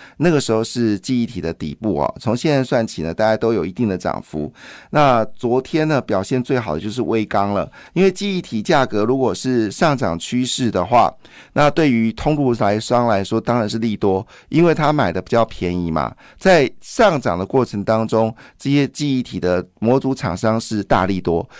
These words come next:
但是价格在跌的过程当中则是利空，因为你买的比较贵，卖的比较便宜。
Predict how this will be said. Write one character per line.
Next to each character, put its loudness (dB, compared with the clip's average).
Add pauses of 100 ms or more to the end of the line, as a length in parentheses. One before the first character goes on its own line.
(160)
但 4
是 -2
价 4
格 -2
在 2
跌 -2
的 0
过 2
程 -4
当 0
中 0
则 -4
是 -8
利 -4
空， -6
因 2
为 4
你 2
买 0
的 -4
比 -14
较 2
贵， 0
卖 2
的 -4
比 -10
较 2
便 -6
宜。 -6